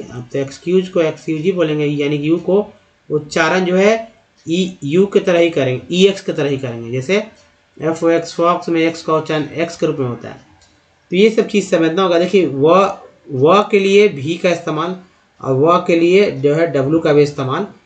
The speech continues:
होता है, इसको भी याद रखिए। तो चले अब जो है, तो सबसे last में बात करते हैं vowels का उच्चारण अपने दिमाग में कैसे रखना है,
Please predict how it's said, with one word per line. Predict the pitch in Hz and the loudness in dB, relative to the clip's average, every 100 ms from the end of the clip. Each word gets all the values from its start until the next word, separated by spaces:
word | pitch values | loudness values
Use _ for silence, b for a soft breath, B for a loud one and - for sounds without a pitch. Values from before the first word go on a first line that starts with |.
| _ - | _ -10
होता | 120 117 | -10 -8
है, | 127 113 | -10 -10
इसको | - 185 | -6 0
भी | 180 | 2
याद | 180 170 | 2 0
रखिए। | 180 185 - _ _ _ _ _ _ _ _ 156 | -4 -8 -8 _ _ _ _ _ _ _ _ -8
तो | |
चले | 143 214 247 - B B B - | 0 2 2 -6 B B B -4
अब | 165 170 | -4 -2
जो | 170 180 | 0 2
है, | 180 175 | 2 0
तो | - 180 165 - | 0 0 0 -6
सबसे | 135 - | -8 -2
last | 151 147 160 170 | 0 0 0 -2
में | 160 | 0
बात | 151 147 | 0 -2
करते | 147 139 | -4 -2
हैं | 139 131 | -2 -2
vowels | 131 151 151 | 0 0 0
का | 151 | -2
उच्चारण | 143 - 135 147 | -2 -4 -2 -2
अपने | 143 139 143 | -4 -6 -4
दिमाग | 135 135 135 135 | -2 0 0 -2
में | 131 | -4
कैसे | 123 - | -6 -4
रखना | 147 139 135 | -6 -4 -6
है, | 135 | -6